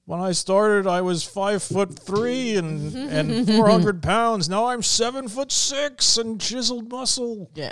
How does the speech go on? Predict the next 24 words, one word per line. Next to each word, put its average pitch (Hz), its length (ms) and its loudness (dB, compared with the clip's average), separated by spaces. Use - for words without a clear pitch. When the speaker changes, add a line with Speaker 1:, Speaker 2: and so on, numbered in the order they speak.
Speaker 2:
yeah, 135 260 -6
yeah. - 160 -10
So - 180 -2
Speaker 1:
All 254 40 2
Speaker 2:
that's 247 300 6
Speaker 1:
from 196 180 4
positive 214 720 0
belief. 226 680 -6
Speaker 2:
Yeah, 135 300 4
so 311 180 4
that's, 302 320 4
like, 269 160 4
another, 175 720 6
like, 170 160 2
Speaker 1:
Yeah. - 60 -4
Speaker 2:
stereotype, 170 960 2
right? 160 340 2
You 202 220 4
have, 190 440 4
like, 156 340 0
the, 147 540 2
the 156 340 0
edgy 165 1040 0
teacher 180 840 0